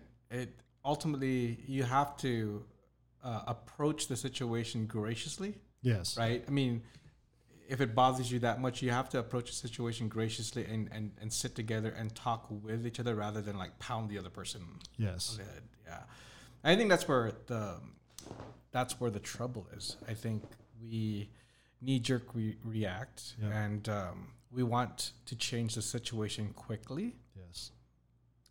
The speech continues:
Speaker 1: And we're willing to do it at any cost.
Speaker 2: Yes.
Speaker 1: And that's really, that is selfish, and that is, uh, almost, as you say, like, you're trying to be God.
Speaker 2: Yes.
Speaker 1: I, even God doesn't work that way. That's a funny thing. God doesn't work that way.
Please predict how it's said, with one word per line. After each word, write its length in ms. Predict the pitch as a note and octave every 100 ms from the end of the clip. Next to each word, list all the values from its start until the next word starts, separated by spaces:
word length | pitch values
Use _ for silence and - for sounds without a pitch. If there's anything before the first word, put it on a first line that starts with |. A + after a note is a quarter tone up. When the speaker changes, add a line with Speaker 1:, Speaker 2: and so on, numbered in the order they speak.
| -
Speaker 1:
And 240 | A2 A2+
we're 120 | A2+
willing 280 | A2+ A#2 A#2
to 100 | A2+
do 180 | G2+ A2+
it 60 | A2
at 120 | G2
any 140 | G#2 G2
cost. 480 | G2 - - - - - - - -
Speaker 2:
Yes. 400 | G2+ E2 - -
Speaker 1:
And 100 | A#2+
that's 140 | B2 A#2+
really, 600 | B2 A#2+ A#2 A2 G2+ - -
that 140 | B2
is 180 | B2 C#3
selfish, 440 | G#2+ G2 - G#2 A2+
and 120 | G#2
that 160 | G#2
is, 460 | G#2 G#2 G2+ - - - _ _ _ _ _ _ _ - -
uh, 220 | A2+ G#2
almost, 600 | A2+ G#2+ G2 - - - - - _ _ _ _
as 160 | A#2 A2+
you 80 | A#2+
say, 280 | A2+ A#2 G#2+
like, 220 | G2 F#2+
you're 100 | A2
trying 200 | - A2+
to 60 |
be 80 | G2
God. 300 | F2+ E2+ E2 - - _ _
Speaker 2:
Yes. 420 | A#2 F#2 D#2+ - - - _ _ _ _ _ _ - -
Speaker 1:
I, 80 | E3+
even 240 | F3 F3
God 180 | B2+ B2
doesn't 200 | A#2 G#2+
work 160 | A#2 -
that 80 |
way. 100 | E2+
That's 160 | F#2+ -
a 40 |
funny 200 | - G#2
thing. 180 | G2 F#2
God 200 | F2+ A2
doesn't 240 | G2+ G2 F2+
work 180 | G2 -
that 120 | -
way. 100 | F#2+